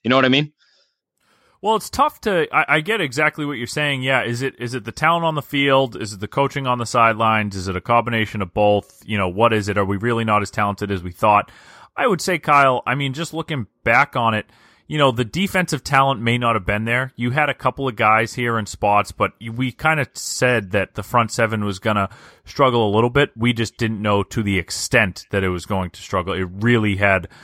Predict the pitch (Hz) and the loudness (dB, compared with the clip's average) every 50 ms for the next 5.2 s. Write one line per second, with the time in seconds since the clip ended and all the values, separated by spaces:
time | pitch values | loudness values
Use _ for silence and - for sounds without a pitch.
0 | - - - - 95 - - 110 101 - - 110 101 101 98 95 98 92 - - | -20 -16 -10 -8 -8 -2 0 0 0 2 2 2 2 2 2 0 -2 -2 -2 -2
1 | 107 101 101 90 101 95 92 92 - 98 98 - - 101 98 - - 101 104 107 | -2 -2 -2 -2 -2 -2 -2 -2 0 -2 -2 -2 -2 -4 -6 -8 -8 -2 2 2
2 | 104 101 101 95 107 101 92 - - 98 95 92 - - 101 98 92 - - 107 | 2 2 2 0 0 -2 -2 -2 -2 -4 -4 -4 -4 0 0 2 2 0 -2 -6
3 | - - 101 117 117 104 - 92 85 87 90 101 98 92 90 85 - _ - - | -4 -2 0 0 0 -2 -2 -4 -4 -2 0 0 0 0 0 -4 -6 _ -20 -20
4 | - - _ - 98 - 120 120 113 - - 113 104 101 98 - - - 104 98 | -20 -16 _ -12 -4 2 2 2 2 2 2 0 0 0 -2 -4 -2 -2 0 0
5 | 95 98 87 - | 0 -4 -6 -8